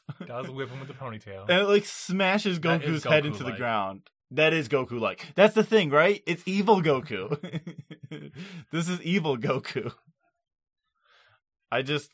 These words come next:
Speaker 1: yeah, I, I love Tao's really just weird in his movements. He'll do weird kicks. He'll do weird, like, tongue things. He'll do a ponytail whip.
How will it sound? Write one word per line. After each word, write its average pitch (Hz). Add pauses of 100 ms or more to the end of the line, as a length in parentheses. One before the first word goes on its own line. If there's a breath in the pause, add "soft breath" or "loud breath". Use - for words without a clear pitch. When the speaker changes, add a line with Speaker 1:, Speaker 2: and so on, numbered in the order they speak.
(140)
Speaker 1:
yeah, 113
I, 120
I -
love 123
Tao's 123 (880)
really 170
just -
weird 143
in 143
his 127
movements. 160 (920)
He'll 147
do 170
weird 135
kicks. 101
He'll 127
do 143
weird, 120
like, 95
tongue 104
things. 90
He'll 117
do 131
a 123
ponytail 92
whip. 85